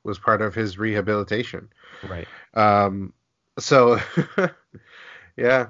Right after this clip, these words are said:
Speaker 1: uh, I mean, and then later on, you know, she, she's kind of, like, one of those, um, gray area characters where, like, she's not exactly a villain, but she's not a hero either. Um,
Speaker 2: Yeah.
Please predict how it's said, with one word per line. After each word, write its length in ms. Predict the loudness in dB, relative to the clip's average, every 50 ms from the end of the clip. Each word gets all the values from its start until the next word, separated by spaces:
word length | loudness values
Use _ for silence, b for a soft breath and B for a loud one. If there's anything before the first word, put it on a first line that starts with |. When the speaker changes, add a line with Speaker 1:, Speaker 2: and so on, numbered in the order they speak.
| -10 _
Speaker 1:
uh, 40 | -2
I 440 | 0 0 2 2 0 0 -2 -4 -2
mean, 300 | -2 -4 -6 -6 -8 -8
and 160 | -8 -6 -4
then 140 | -4 -2 0
later 280 | 0 2 4 4 4
on, 260 | 4 4 2 0 -4 -8
you 100 | -8 -6
know, 140 | -6 -8
she, 260 | -8 -10 -12 -12 -12 -12 -12
she's 280 | -10 -8 -8 -8 -4
kind 160 | 0 0 2 2
of, 80 | 2
like, 180 | 0 -2 -2 -2
one 120 | -2 -2
of 80 | 0 2
those, 340 | 2 2 2 0 -2 -2 -2
um, 400 | 0 0 0 -2 -6 -12 -14 -8
gray 360 | -4 -2 0 2 2 2 2
area 400 | 2 2 0 0 0 -2 -4 -6
characters 720 | -6 -2 -2 0 0 0 -2 -4 -8 -8 -8 -8 -10 -6
where, 240 | -4 -2 -2 -2 -2 -4
like, 160 | -6 -8 _ B B B B B B B B B B
she's 140 | -10 0 2
not 120 | 2 2
exactly 420 | 2 2 2 2 0 2 0 0 0
a 80 | 0
villain, 600 | 0 2 2 2 2 4 2 0 0 -2 -8 -14 _ _
but 100 | -18 -14
she's 180 | -12 -10 -6 0
not 300 | 0 2 2 0 -2 -10 _
a 40 | -20
hero 420 | -14 -4 0 2 2 2 2 0 -2
either. 420 | -2 -2 -2 -4 -4 -6 -8 _ _
Um, 300 | -6 -4 -2 -2 -2 -2
Speaker 2:
Yeah. 240 | -2 -4 -6 -8 -12